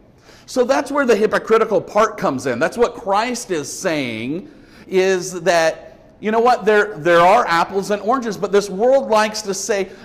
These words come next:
"Don't look at any of my sin if you, in fact, are a sinner of any kind."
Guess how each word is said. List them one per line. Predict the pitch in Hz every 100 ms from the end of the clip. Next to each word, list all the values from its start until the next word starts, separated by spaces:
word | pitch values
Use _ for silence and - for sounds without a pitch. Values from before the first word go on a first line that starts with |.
| 139
"Don't | 202 330 330 233
look | 294 262
at | 220 -
any | 226 320 403 320
of | 185
my | 180 160 151
sin | - 196 196 220 220
if | 226 294 202
you, | 196 294 349
in | 226 190
fact, | 190 151 135 -
are | 156 151
a | 143
sinner | - 143 135 135
of | 147 143
any | 139 -
kind." | 143 110 95 95